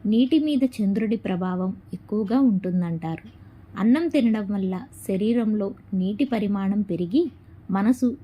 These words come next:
చంచలంగా మారుతుందట. ఫలితంగా ఉపవాస నియమాలు పాటించడంలో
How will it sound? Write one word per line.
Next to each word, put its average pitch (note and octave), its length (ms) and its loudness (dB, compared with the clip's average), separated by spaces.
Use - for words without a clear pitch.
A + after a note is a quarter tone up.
చంచలంగా G#3 680 2
మారుతుందట. F3 680 -2
ఫలితంగా B3 720 0
ఉపవాస A#3 540 -2
నియమాలు G#3 460 2
పాటించడంలో G3 920 -2